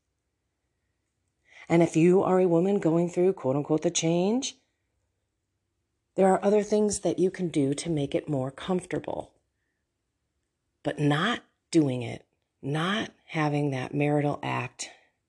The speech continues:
is probably not the best idea for your marriage. I don't want this to be about the marital act itself, but I do know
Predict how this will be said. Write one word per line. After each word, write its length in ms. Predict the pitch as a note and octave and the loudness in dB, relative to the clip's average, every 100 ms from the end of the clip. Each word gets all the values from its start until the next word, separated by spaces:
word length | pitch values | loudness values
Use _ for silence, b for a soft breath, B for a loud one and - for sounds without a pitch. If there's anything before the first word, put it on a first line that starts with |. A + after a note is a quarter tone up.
| _ _ _ _ _ _ _ _ - | _ _ _ _ _ _ _ _ -10
is 240 | C3 - - - | -6 -6 -10 -2
probably 460 | F#3+ F#3 F3+ E3+ | 4 4 4 2
not 400 | D3+ D3 C3+ - | 0 0 -4 -8
the 60 | - | -6
best 460 | C#3+ C#3+ - - - B B B B B B B | -2 -2 -2 -8 -10 B B B B B B B
idea 720 | D3+ D3 D3+ A#3+ B3 A3+ A3+ - b b b b b | 0 2 2 4 4 2 -2 -8 b b b b b
for 240 | F3+ F3 | 0 2
your 220 | D#3 D3+ | 4 2
marriage. 600 | C#3+ B2+ B2 - - - _ _ _ - | 2 -2 -4 -8 -14 -18 _ _ _ -14
I 40 | A#2+ | -6
don't 160 | D3 | -4
want 180 | E3+ E3 | -2 -2
this 180 | F3+ E3+ | 0 -2
to 80 | D#3 | 0
be 340 | E3 D3+ D3 - | 2 4 2 -2
about 460 | C#3 C3+ C3 - B B B B | -4 -2 -2 -4 B B B B
the 80 | - | -8
marital 320 | C#3+ D#3+ D3+ - | 0 2 2 0
act 300 | C3+ - - | -6 -8 -10
itself, 540 | - - A#2+ C#2+ - | -6 -2 -2 -2 -6
but 80 | - | -8
I 120 | B2 | -6
do 200 | B2+ D3+ | -2 0
know 420 | D3+ C3+ C3+ A#3+ | 0 0 0 -2